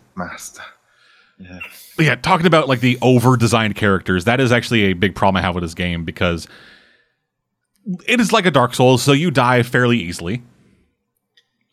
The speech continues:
Speaker 2: And when you die, everything respawns.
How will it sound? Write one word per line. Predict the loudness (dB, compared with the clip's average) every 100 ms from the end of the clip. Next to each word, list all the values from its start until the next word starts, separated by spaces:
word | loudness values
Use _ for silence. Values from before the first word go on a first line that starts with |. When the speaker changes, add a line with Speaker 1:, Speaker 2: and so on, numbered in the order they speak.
| _ _ _ _ _ -4
Speaker 2:
And | -2 0 0 0 -2 -4 -8 _ _ _
when | 2 4
you |
die, | 4 2 0
everything | 0 0
respawns. | 0 0 -4 -6 -10